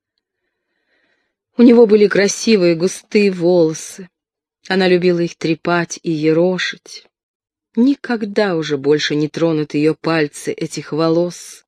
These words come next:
и голова никогда больше не прижмётся к его плечу. Какой отрадой было, прижимаясь к нему, сознавать, что между ней и действительностью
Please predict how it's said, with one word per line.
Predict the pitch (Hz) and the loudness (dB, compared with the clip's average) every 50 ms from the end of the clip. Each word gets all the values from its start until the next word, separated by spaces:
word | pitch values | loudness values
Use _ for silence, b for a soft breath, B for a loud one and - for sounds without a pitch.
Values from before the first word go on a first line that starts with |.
| _ _ _ _ _ _ _ _ _ _ _ _ _ _ _ _ _ _ | _ _ _ _ _ _ _ _ _ _ _ _ _ _ _ _ _ _
и | - 190 | -2 0
голова | 180 202 202 208 202 190 196 190 185 | 2 4 4 4 4 2 0 -2 -2
никогда | 170 165 160 - 180 175 170 165 180 180 175 | -2 -4 -6 -4 -6 -6 -6 -4 -4 -4 -4
больше | 160 160 160 - - 165 160 | -4 -6 -6 -6 -6 -8 -8
не | 156 | -8
прижмётся | - - 170 165 160 180 185 208 202 185 _ - 160 | -8 -8 -6 -6 -4 -2 -2 -2 -2 -4 _ -14 -16
к | - - | -14 -6
его | - 165 165 175 | -6 -4 -4 -4
плечу. | 170 - 170 170 - - - - 190 196 _ _ _ _ _ _ _ _ _ _ _ _ _ _ _ _ _ _ _ _ _ _ _ _ _ | -6 -8 -12 -10 -6 -6 -4 -4 -4 -6 _ _ _ _ _ _ _ _ _ _ _ _ _ _ _ _ _ _ _ _ _ _ _ _ _
Какой | - 214 208 - - - 285 277 269 | -6 -6 -6 -4 2 4 4 4 4
отрадой | - - 208 202 - - 175 180 196 202 202 180 160 160 160 151 | 2 0 -2 -2 -2 -2 -2 0 2 2 0 0 2 0 0 2
было, | 147 165 165 160 151 139 | 0 0 0 0 0 -2
прижимаясь | - 151 160 156 156 165 165 180 185 185 175 175 - - | -2 -2 -2 0 0 0 0 0 0 -2 -2 -4 -4 -8
к | - - | -6 -2
нему, | 170 170 170 170 165 165 165 B B B B B B B B B | 0 2 2 2 2 0 0 B B B B B B B B B
сознавать, | - - 180 165 175 175 175 180 190 190 - | -6 -4 -2 0 0 0 2 0 0 -2 -2
что | - - - - 170 | -4 -6 -2 -2 -2
между | 170 170 175 170 165 156 151 170 | 0 0 -2 -2 -4 -2 0 0
ней | 170 170 175 180 185 180 | 2 2 2 2 2 0
и | - - - 160 | -2 -2 -4 -4
действительностью | 139 147 151 - - - - 170 202 226 220 - - 165 160 156 156 - - - - - 165 165 | -4 -4 -6 -6 -8 -8 -4 -2 -2 -2 -2 -2 -4 -6 -6 -6 -8 -10 -12 -16 -14 -14 -14 -14